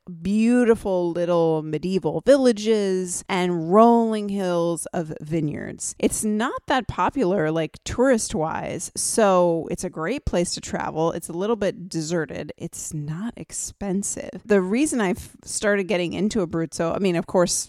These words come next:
I've always loved the wines, but I was curious about the region. I signed up for some email list that gives me, like, real estate for, um, places in Europe. <laughs> And I, and I got some, like, "Hey,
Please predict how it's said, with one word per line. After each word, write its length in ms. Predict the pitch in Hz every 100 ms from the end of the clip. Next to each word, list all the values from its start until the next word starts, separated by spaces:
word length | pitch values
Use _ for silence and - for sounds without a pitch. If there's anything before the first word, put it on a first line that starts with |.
| -
I've 180 | 170 160
always 240 | 160 151
loved 160 | 147 151
the 80 | 156
wines, 420 | 233 254 190 175
but 160 | 175
I 40 | 135
was 160 | 175
curious 420 | - - 226 208 175
about 160 | 170
the 100 | 170
region. 380 | 175 247 208 170
I 240 | 165 190 -
signed 300 | - 269 254
up 60 | -
for 140 | 190
some 200 | 196 185 -
email 320 | 208 185 160
list 300 | 160 156 -
that 160 | -
gives 260 | - 170 175
me, 160 | 170 151
like, 220 | 160 160
real 380 | - 165 165 175
estate 440 | 180 - 190 190
for, 280 | - 180 160 160 -
um, 380 | 170 156 - 151 _
places 560 | - 165 170 - 170 160
in 100 | 156
Europe. 300 | 165 175 233
<laughs> 840 | - _ _ _ _ - _ 330
And 140 | 233 220
I, 40 | 226
and 140 | - - - - - 254
I 80 | 240
got 220 | 247 233
some, 260 | - 254
like, 220 | 226 220 208 240 - _ _ _ _ _ - -
"Hey, 100 | -